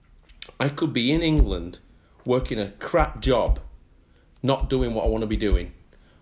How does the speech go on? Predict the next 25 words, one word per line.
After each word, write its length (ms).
or 420
living 300
somebody 340
else, 320
or 80
living 240
somewhere 300
else, 360
working 360
a 40
crap 440
job, 380
but 120
at 60
the 60
same 300
time 260
doing 260
<laughs> 20
what 160
I 40
really 160
wanna 180
be 100
doing. 340